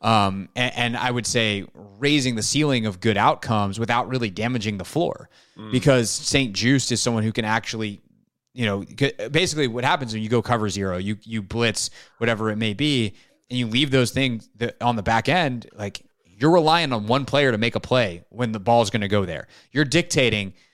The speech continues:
Speaker 1: to the quarterback, "Hey, there's your one-on-one matchup. If you like it, go ahead and throw it. We're comfortable with it." And Saint Juice is, you, you like those odds, uh, when, when he's out there versus Christian Holmes, versus, frankly, even Kendall Fuller, versus Danny Johnson.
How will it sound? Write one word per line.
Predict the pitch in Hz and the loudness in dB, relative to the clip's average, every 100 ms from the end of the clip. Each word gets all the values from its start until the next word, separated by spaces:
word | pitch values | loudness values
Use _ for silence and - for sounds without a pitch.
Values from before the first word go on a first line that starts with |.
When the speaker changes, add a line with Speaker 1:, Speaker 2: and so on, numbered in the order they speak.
| _ | _
Speaker 1:
to | - | 2
the | 151 | 2
quarterback, | 165 156 123 104 95 - _ _ _ _ - | 4 4 4 2 0 -6 _ _ _ _ -4
"Hey, | 143 113 78 - _ | 0 0 -4 -18 _
there's | 120 139 180 | 0 2 2
your | 180 | 0
one-on-one | 180 175 170 175 | 0 0 0 0
matchup. | 147 123 - 123 - _ _ _ _ | 0 0 0 -2 -4 _ _ _ _
If | 120 117 | -4 2
you | 175 | 4
like | 165 160 - | 4 2 0
it, | 101 | -2
go | 107 135 | 2 4
ahead | 127 123 | 2 -2
and | 113 | 0
throw | 117 98 | 0 0
it. | - _ | -4 _
We're | 104 123 | 0 0
comfortable | - 123 - 92 87 | 2 -2 -4 -8 -8
with | 78 | -8
it." | - - _ _ _ - | -14 -16 _ _ _ -4
And | 131 131 120 113 113 _ _ _ 101 | 0 2 0 -2 -6 _ _ _ -2
Saint | 147 147 | 0 2
Juice | 117 151 - | 4 4 2
is, | 120 - | -4 -6
you, | 110 120 | -6 -6
you | 117 131 | 0 2
like | 123 139 - | 2 2 2
those | 156 131 | 2 4
odds, | 185 - - - | 2 -2 -8 -8
uh, | - 117 113 | 0 2 2
when, | 120 120 | 0 0
when | 117 123 110 - _ | -2 -2 -4 -12 _
he's | 139 185 143 | -4 0 2
out | 123 | 2
there | 123 123 | 2 2
versus | 120 113 117 104 - - _ - | 2 0 0 -2 -6 -18 _ 0
Christian | 135 127 131 | 2 2 0
Holmes, | 110 117 117 113 | 2 2 0 -4
versus, | 98 113 113 110 - | -2 -2 0 -2 -4
frankly, | - 98 95 117 | -6 -4 2 2
even | 110 | 2
Kendall | 107 110 104 | 0 0 0
Fuller, | 110 110 110 | 0 0 0
versus | 110 107 104 107 | -4 -6 -6 -6
Danny | 92 110 110 | -4 -6 -6
Johnson. | 104 - 110 110 110 | -8 -6 -4 -4 -8